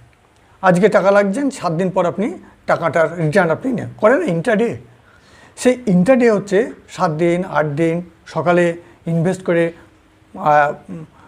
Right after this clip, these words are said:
বন্ধ হয়ে যাওয়ার আগে, শেয়ার মার্কেট বন্ধ হয়ে যাওয়ার আগে, আহ, আপনার তারা বিক্রি করে দিচ্ছে, ঘরে তুলছে, কেউ তিন দিনের জন্য, কেউ সাত দিনের জন্য, কেউ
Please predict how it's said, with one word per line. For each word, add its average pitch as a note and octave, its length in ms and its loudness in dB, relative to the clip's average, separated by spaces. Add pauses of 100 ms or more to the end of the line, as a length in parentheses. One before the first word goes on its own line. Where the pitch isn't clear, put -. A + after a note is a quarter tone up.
(140)
বন্ধ F#3 240 2
হয়ে F#3 180 4
যাওয়ার F3 200 2
আগে, D#3+ 260 -2
শেয়ার F3 220 -4
মার্কেট E3+ 240 -6
বন্ধ D3+ 260 -6
হয়ে F3+ 240 -2
যাওয়ার D#3 300 0
আগে, D#3+ 340 -2 (540)
আহ, D3 460 -12
আপনার D3+ 360 -6 (680)
তারা C3 400 -2 (500)
বিক্রি F3 280 2
করে G3 180 4
দিচ্ছে, F3+ 380 -2
ঘরে E3 260 -2
তুলছে, E3+ 320 -4
কেউ E3 260 -2
তিন F#3 180 0
দিনের F3+ 200 0
জন্য, E3+ 220 -2
কেউ E3 120 -4
সাত D#3+ 200 -6
দিনের E3+ 260 -2
জন্য, E3 220 -2
কেউ D3+ 140 -4